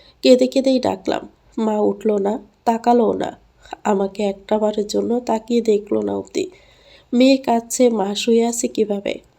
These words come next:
আমাকে একবার জড়িয়ে ধরল না আমার মা। আমার মা স্বার্থপর হয়ে গেছে,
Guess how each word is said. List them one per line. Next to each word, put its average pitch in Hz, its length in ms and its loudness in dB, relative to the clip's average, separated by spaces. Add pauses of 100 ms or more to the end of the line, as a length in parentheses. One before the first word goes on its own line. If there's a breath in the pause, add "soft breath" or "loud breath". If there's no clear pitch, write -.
(120)
আমাকে 208 420 -4
একবার 226 320 -2
জড়িয়ে 240 380 2
ধরল 226 320 0
না 233 160 0
আমার 202 220 -4
মা। 196 220 -8 (640 soft breath)
আমার 254 340 4
মা 233 320 0
স্বার্থপর 233 680 -2
হয়ে 202 260 -4
গেছে, - 420 -6